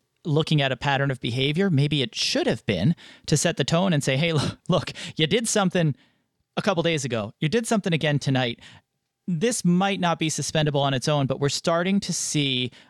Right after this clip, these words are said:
a, a continuance of behavior. We're starting to see a pattern here. And I, I wonder how much, you know, we talk about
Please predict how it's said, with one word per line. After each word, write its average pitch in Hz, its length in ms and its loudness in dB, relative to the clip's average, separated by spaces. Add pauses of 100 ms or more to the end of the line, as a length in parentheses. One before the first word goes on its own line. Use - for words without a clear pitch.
(300)
a, 143 260 -2
a 127 60 -2
continuance 170 720 0
of 147 140 -2
behavior. 120 500 -2
We're 123 80 -2
starting 185 340 0
to 196 60 2
see 185 180 -2
a 180 40 2
pattern 147 560 -2
here. 107 340 -2 (300)
And 127 340 2
I, 143 220 0
I 165 100 0
wonder 175 400 2
how 175 240 0
much, 156 400 -2 (160)
you - 80 -4
know, 135 80 2
we 135 140 0
talk 139 320 -2
about 127 260 0